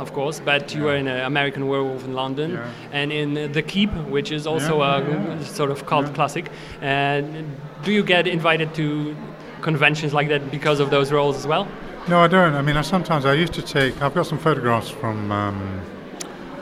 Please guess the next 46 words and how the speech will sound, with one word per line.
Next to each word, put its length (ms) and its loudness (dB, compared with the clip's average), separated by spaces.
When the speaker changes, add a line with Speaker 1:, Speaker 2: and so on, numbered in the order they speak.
Speaker 2:
uh, 40 -2
American 520 2
Werewolf, 400 4
some 300 -4
lobby 340 2
photographs, 560 -6
you 60 -10
know, 140 -4
the 80 -4
ones 220 -6
that 80 -6
they 60 -4
used 180 -6
to 40 -10
put 140 -4
up 80 -2
in 60 -10
the 60 -6
cinema 300 -6
lobbies 420 -2
in 80 -8
the 80 -6
days 240 -4
when 160 -6
they 60 -4
had, 140 -4
that 120 -4
sort 180 -6
of 80 -6
thing 140 -4
happened. 360 -4
And 140 4
I've 120 4
got, 360 0
um, 360 2
a 40 -10
couple 180 -2
of 80 -4
photographs 380 0
from 120 -8
The 60 -6
Keep, 300 -2
including 400 -2
a 40 -2
poster. 500 -2
Um, 480 -2